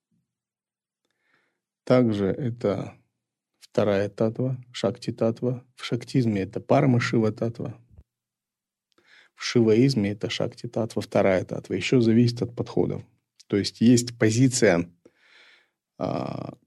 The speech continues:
которая говорит, что нет, а, Шакти, которая вышла из Шивы,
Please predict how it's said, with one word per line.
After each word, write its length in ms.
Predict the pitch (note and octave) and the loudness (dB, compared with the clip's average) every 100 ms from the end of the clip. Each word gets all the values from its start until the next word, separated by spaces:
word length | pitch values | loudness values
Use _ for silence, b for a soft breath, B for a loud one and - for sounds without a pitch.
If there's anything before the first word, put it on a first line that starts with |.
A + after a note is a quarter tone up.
| _ _ | _ _
которая 380 | A2+ A#2+ A#2 A2+ | -4 4 4 6
говорит, 400 | A2+ A2+ A2 G#2 | 6 6 4 0
что 640 | - - G#2+ G2 F#2 - B2 | -4 2 4 4 2 0 2
нет, 500 | A#2 D#3 D#3+ - - - | 6 8 6 2 -14 -10
а, 220 | G2+ G2+ - | -6 -4 2
Шакти, 360 | D#3+ E3 - | 2 4 0
которая 360 | A#2 A#2+ A#2+ A#2 | 0 4 6 6
вышла 400 | A#2+ A#2 - G#2+ | 6 4 0 -2
из 120 | G2 | 0
Шивы, 720 | - - F3+ D3+ G#2+ D2+ | 0 4 6 8 6 2